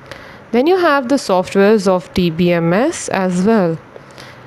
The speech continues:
At the end of this video lesson, you have an activity. Databases and da-, database management system, D B M S.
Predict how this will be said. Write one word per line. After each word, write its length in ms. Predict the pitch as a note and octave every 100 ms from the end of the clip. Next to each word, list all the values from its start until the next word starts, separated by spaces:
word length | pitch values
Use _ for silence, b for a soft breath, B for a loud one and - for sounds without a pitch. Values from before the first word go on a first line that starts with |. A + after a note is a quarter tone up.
| -
At 200 | F#3+ E3
the 140 | F#3 F3+
end 160 | G#3
of 160 | D#4 -
this 200 | E4+ E4
video 340 | E4 B3+ D4
lesson, 560 | D4+ F#3 F#3 - F#3+ B3
you 200 | G#3 G3
have 260 | G3 F3 F3
an 160 | F#3 A3
activity. 560 | B3+ - F3+ F3 - - - - - - - - - - - - - - - - - - - - - - - - - - - - - - - - - - - - - B B B B -
Databases 1040 | B3 B3+ D4 D4 D4+ - E4 F4+ G4+ - - -
and 300 | A#3 A#3+ A#3+
da-, 220 | G3+ F#3+ - - - -
database 540 | G3+ G3 F#3+ G#3 -
management 600 | G#3 F3+ F#3 - G#3+ A3+
system, 600 | - D4+ - - F#3+ F3 - - - F3+
D 160 | G3
B 180 | E3+ F3+
M 220 | E3 E3
S. 400 | - F#3 - -